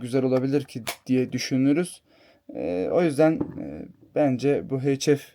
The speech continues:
kısmı bizi pek alakadar etmeyen kısmı diyebilirim arkadaşlar. Sonuçta el cihazı olan bir şey için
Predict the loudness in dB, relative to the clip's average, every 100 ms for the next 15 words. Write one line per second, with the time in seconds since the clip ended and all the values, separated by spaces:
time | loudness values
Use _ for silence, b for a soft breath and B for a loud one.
0 | _ -14 -8 -2 0 -2 b b b -12
1 | -10 -6 -6 -8 -12 _ -2 -2 -4 0
2 | 4 4 2 0 -2 0 -4 -2 0 0
3 | 0 -4 -8 -6 -6 -2 0 2 2 2
4 | 2 0 -2 -4 -6 -10 -14 _ b b
5 | b _ -8 2 4 4 4 4 6 6
6 | 6 6 6 6 6 6 6 2 -2 -4
7 | 4 6 6 6 4 4 0 -2